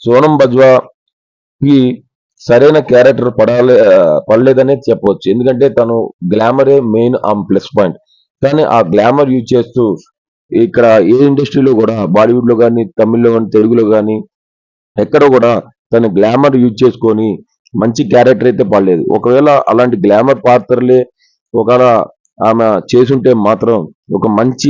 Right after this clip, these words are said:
సక్సెస్ఫుల్ అయ్యి ఈ రోజు నెంబర్ వన్ హీరోయిన్ గా మారేది. ఆమె కొన్ని ఐటమ్ సాంగ్స్ కూడా తనకి వచ్చాయని, కానీ రిజెక్ట్ చేసింది. ఏంటంటే తను కొన్ని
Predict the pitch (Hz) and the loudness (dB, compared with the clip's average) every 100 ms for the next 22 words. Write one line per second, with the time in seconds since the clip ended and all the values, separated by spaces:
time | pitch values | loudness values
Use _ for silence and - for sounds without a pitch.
0 | 135 - - 127 131 127 120 110 110 95 | -2 -4 -4 -4 -2 0 2 2 -2 -4
1 | - _ - 110 123 127 135 123 113 117 | -8 _ -4 0 2 2 0 0 0 0
2 | 117 135 107 110 113 113 113 98 92 85 | 0 0 0 0 0 0 0 0 -2 -2
3 | 78 - _ _ _ - 127 139 131 90 | -4 -6 _ _ _ -2 0 2 0 -2
4 | - _ _ _ _ _ _ - 139 143 | -10 _ _ _ _ _ _ -10 -4 0
5 | 147 139 113 80 95 120 156 151 143 127 | 2 0 0 -2 -2 0 -2 -2 -4 -2
6 | - 135 135 107 120 104 113 95 101 101 | -2 0 0 0 -2 0 0 2 0 0
7 | 131 123 120 117 135 139 135 113 127 120 | 2 2 0 -2 0 0 0 0 0 -2
8 | 120 98 95 87 78 - 117 135 143 143 | -4 -2 -4 -4 -6 -8 -4 -2 -2 -2
9 | 113 123 131 127 _ 123 123 | -2 -2 -2 -4 _ -2 0